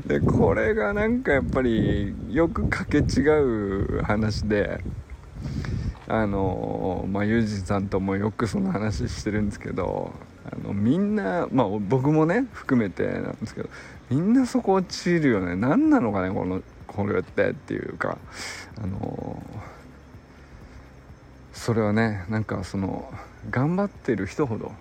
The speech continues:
より高い理想に向かっ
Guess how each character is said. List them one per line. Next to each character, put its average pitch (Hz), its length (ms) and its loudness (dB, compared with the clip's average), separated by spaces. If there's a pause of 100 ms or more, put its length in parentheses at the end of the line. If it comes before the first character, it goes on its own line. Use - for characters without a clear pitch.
(960)
よ 120 220 2
り 156 120 0
高 185 380 0
い 156 60 2
理 117 120 2
想 120 1160 2
に 117 180 4
向 113 140 2
か 127 120 -6
っ 127 40 -8